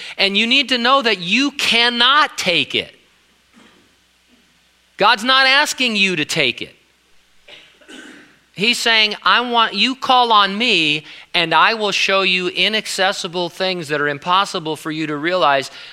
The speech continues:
about my grace, which is sufficient for you,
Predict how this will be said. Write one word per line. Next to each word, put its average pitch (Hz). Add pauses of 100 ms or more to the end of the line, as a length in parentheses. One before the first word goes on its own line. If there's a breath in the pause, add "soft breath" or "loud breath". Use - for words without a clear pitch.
(160 loud breath)
about 151
my 139
grace, 131 (540)
which 120
is 113
sufficient -
for -
you, 110